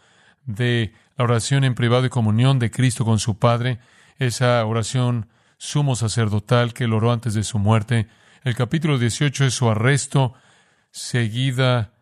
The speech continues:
por su muerte y resurrección. Y después la restitución de Pedro y la comisión de los discípulos, termina todo en el capítulo final. Entonces,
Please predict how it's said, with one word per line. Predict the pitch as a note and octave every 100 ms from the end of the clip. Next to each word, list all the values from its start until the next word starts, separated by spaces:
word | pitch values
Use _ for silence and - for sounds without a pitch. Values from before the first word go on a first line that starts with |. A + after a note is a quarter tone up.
| _ _
por | B2 A#2
su | G2+ A#2+ G#2+
muerte | G#2+ B2 A#2+ - B2 A2+ F#2+ _ _
y | A#2+ A#2+
resurrección. | A2+ A2 A2+ A2 - B2 A#2 F#2 - _ -
Y | B2
después | A2+ - C3
la | B2
restitución | G#2+ B2 A2+ A2 C3+
de | B2
Pedro | G#2+ D3 E3 E3+
y | D3+
la | B2 A2 F2+ _ _ _
comisión | - A2 G#2+ C3+
de | B2+
los | A#2
discípulos, | G#2+ - C3+ C#3 C3+ B2+ - -
termina | A#2 G#2+ A#2+ A#2+
todo | - B2+
en | A#2+
el | A2
capítulo | G#2 A2 A#2 A2+
final. | G#2+ B2 D3+
Entonces, | A2+ G2+ B2 A2 G#2+